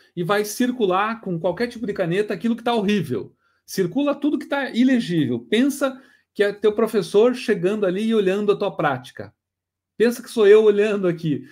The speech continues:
O que que dá pra ler? Você vai, "Putz, aqui tá ruim, tá ruim, tá ruim." Vai ficar, né, um, um tomateiro ali, de tanto ponto vermelho ali. Nossa, essa metáfora foi péssima, <laughs> mas tudo bem.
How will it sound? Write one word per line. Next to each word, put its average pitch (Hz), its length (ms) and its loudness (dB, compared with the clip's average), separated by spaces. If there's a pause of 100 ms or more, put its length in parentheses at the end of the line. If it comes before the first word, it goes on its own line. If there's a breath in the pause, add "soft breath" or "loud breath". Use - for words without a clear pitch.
(160 loud breath)
O 147 60 -10
que - 120 -20
que 285 100 -6
dá 240 120 -2
pra 240 160 -2
ler? 175 280 2
Você 170 80 -2
vai, 180 200 -2
"Putz, 254 240 -6
aqui 165 140 -10
tá 180 100 -8
ruim, 170 200 -6
tá 175 100 -4
ruim, 175 180 -6
tá 175 80 -4
ruim." 160 120 -8 (220 loud breath)
Vai 185 220 -2
ficar, 226 560 -8 (560)
né, 190 300 -2
um, 180 720 -8 (180)
um 165 320 -8 (160)
tomateiro 208 720 2
ali, 156 200 0
de 135 120 -10
tanto 226 380 -6 (160)
ponto 208 280 -6
vermelho 160 520 -2
ali. 117 240 -6
Nossa, 151 380 -10
essa 160 180 -10
metáfora 151 480 -10
foi 151 400 -10 (480)
péssima, 123 500 -8
<laughs> 160 120 -12
mas 180 160 -6
tudo 165 220 0
bem. 139 320 0